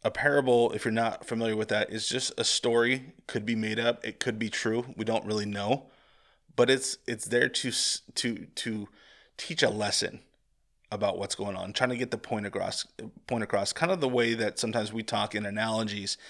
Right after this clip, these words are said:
or the way I talk about maybe sports, uh, to try to drive a point across in these, in these podcast episodes.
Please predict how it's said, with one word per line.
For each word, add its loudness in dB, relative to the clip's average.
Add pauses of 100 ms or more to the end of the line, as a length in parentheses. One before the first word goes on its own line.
(260)
or 6
the 4
way 6
I 6
talk 4
about -2 (100)
maybe -2 (520)
sports, 4 (260)
uh, -6 (180)
to 0
try 4
to -4 (220)
drive 8
a -2
point 0
across -2 (120)
in -4
these, -4 (320)
in -6
these -6
podcast 2
episodes. -6